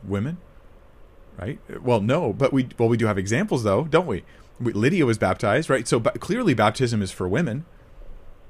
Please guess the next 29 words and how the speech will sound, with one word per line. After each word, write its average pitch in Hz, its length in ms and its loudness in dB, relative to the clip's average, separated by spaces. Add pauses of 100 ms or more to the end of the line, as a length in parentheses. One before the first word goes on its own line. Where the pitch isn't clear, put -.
(100)
So - 140 -2
there's 127 140 2
a 123 40 2
clear 175 240 2
break 117 500 0 (100)
from 101 320 0
the, 92 240 -2 (140)
from 110 260 -2
the 95 160 -2
connection 101 400 -4
of - 80 -8
circumcision. 101 600 -6 (720)
Uh, 110 140 0
circumcision 143 580 0
has 120 320 0
specific 117 460 -4
commands, 101 340 -4
for 98 120 -6
instance, 113 520 -10 (200)
for - 140 -2
infants. 165 520 -4 (240)
Baptism 110 440 0
does 113 140 -6
not. 87 400 -6 (720)
We 123 140 2
know 117 400 2 (200)
infants 131 380 -2
were 131 80 0
circumcised 110 800 -2